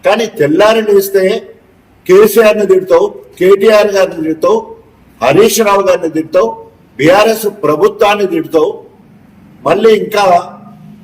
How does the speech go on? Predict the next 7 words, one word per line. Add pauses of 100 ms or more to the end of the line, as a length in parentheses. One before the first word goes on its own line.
(840)
ఏ
ముఖం
పెట్టుకొని (480)
ఈరోజు
గణపూర్
నియోజకవర్గంలో
తిరుగుతున్నావు?